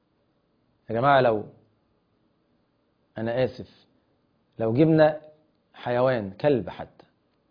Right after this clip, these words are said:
وادينا له لحمة هياكلها، صح؟ لكن لو حطينا له اللحمة دي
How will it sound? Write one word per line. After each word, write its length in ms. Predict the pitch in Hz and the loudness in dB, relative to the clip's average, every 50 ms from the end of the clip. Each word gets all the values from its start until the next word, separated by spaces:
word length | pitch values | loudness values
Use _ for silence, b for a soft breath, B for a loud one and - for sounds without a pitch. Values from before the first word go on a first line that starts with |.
| _ _ _ _ _ _ _ _ _ _ _ _ _ _ - | _ _ _ _ _ _ _ _ _ _ _ _ _ _ -4
وادينا 380 | 131 131 123 139 147 165 180 190 | -4 -2 0 2 4 6 6 6
له 280 | 190 175 180 - - - _ _ _ _ _ _ _ - | 6 4 2 -2 -10 -18 _ _ _ _ _ _ _ 2
لحمة 320 | 139 160 156 - 165 165 | 2 2 2 2 -2 -2
هياكلها، 520 | 151 - 160 143 143 139 160 151 123 110 98 | -2 2 2 2 2 4 2 2 2 0 -6
صح؟ 340 | - - 156 - - - _ _ _ _ _ _ _ _ _ _ _ _ _ _ _ - - | -6 -6 -6 -6 -8 -20 _ _ _ _ _ _ _ _ _ _ _ _ _ _ _ -14 -14
لكن 320 | 107 - - 127 120 123 | -12 -6 -4 -4 -2 0
لو 140 | 123 127 117 | 2 0 0
حطينا 400 | - - 127 - - 135 131 156 | 0 -4 -8 -6 -4 -2 2 2
له 140 | 190 196 180 | 4 4 4
اللحمة 380 | 165 160 170 165 - 160 139 | 2 2 0 0 -2 -2 -2
دي 160 | 139 160 190 | -2 -4 -6